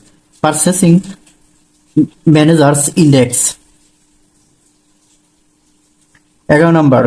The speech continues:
গ্রামোফোন, ও সরি, মেগাফোন কূটনীতি, মেগাফোন পলিসি কি? মিডিয়ার মাধ্যমে বিতর্কিত দ্বিপাক্ষিক বিষয় নিয়ে আলোচনা। বারো নম্বর, ভারত কোন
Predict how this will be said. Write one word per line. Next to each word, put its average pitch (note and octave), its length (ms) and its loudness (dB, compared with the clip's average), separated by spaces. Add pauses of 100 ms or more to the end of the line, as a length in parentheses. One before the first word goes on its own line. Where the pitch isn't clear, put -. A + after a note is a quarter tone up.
(120)
গ্রামোফোন, D#3 460 0 (240)
ও - 20 2 (100)
সরি, C#3 180 2 (460)
মেগাফোন E3+ 400 2 (100)
কূটনীতি, D#3 400 0 (300)
মেগাফোন D#3 340 2 (100)
পলিসি C#3 340 0 (100)
কি? C#3+ 100 2 (580)
মিডিয়ার E3+ 360 2
মাধ্যমে E3 280 0 (100)
বিতর্কিত D3+ 380 0 (140)
দ্বিপাক্ষিক D3 480 -2 (100)
বিষয় D3 240 0
নিয়ে D3+ 160 2
আলোচনা। A#2+ 300 0 (560)
বারো D3 200 2
নম্বর, D3+ 160 2 (140)
ভারত D3 220 0 (100)
কোন E3 120 2